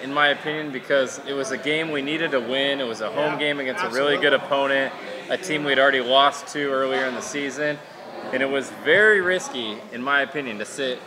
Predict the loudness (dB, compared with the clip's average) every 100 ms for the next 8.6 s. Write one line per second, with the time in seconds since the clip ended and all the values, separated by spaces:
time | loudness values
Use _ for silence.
0 | -12 -6 -2 -2 0 -2 -4 -6 0 4
1 | 4 2 2 2 2 -4 -4 -4 -6 -4
2 | -2 -2 -2 -4 -2 0 0 -4 -12 -12
3 | -10 -10 -12 -12 -4 -2 -2 -2 0 0
4 | -2 -6 -4 -4 0 2 2 -2 -6 -6
5 | -6 2 4 2 0 -8 -8 -8 -10 -4
6 | -2 4 4 6 4 4 4 2 4 4
7 | 2 0 -6 -6 -8 -6 -4 -6 -6 -8
8 | -8 -8 -6 -2 0 0